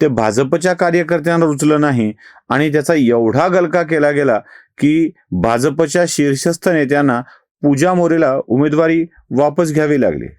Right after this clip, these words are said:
भाजपने एक चूक केली होती आणि ती चूक दुरुस्त सुद्धा केली, पूजा मोरेची उमेदवारी रद्द केली. असा काहीसा प्रकार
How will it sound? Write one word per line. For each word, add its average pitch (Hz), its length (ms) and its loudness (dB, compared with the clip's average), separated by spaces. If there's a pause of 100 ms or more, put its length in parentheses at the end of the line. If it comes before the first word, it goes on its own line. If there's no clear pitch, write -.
(1080)
भाजपने 165 600 2 (100)
एक 180 200 0 (100)
चूक 196 280 0
केली 170 220 2
होती 170 440 0 (320)
आणि 151 180 0
ती 156 180 -2
चूक 160 380 -2
दुरुस्त 143 360 0
सुद्धा 131 340 0
केली, 90 320 -2 (320)
पूजा 127 240 2
मोरेची 127 480 0 (300)
उमेदवारी 123 580 2 (220)
रद्द 117 380 2
केली. 78 320 -2 (920)
असा 233 260 2
काहीसा 202 400 2
प्रकार 160 520 0